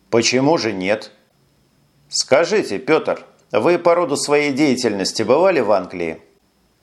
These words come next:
«Не приходилось, но я слышал, что это богатая и процветающая страна, которой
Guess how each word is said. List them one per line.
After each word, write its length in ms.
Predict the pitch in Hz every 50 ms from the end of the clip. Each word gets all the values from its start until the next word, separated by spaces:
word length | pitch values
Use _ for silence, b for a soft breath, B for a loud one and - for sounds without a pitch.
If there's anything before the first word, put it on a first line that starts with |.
| _ _ _ _
«Не 280 | - 104 110 117 120 123
приходилось, 920 | 123 120 123 113 123 123 117 101 98 104 107 110 120 135 - - - - - _ _
но 160 | - 101 110
я 160 | 127 143 151 151
слышал, 380 | - - 196 190 - 180 165
что 160 | - - 175
это 180 | 165 160 - 143
богатая 520 | 123 139 139 135 170 165 165 - 160 156
и 20 | 131
процветающая 880 | - - 135 - - 139 131 139 143 135 131 127 127 127 - 135 123
страна, 560 | 120 - - 123 120 117 107 95 82 - - - _ _ _ _ _ _ _ _ _ _ _ _ _ _ _ _ _ _ _
которой 800 | - 113 107 107 104 - - 156 170 165 156 135 104 85 78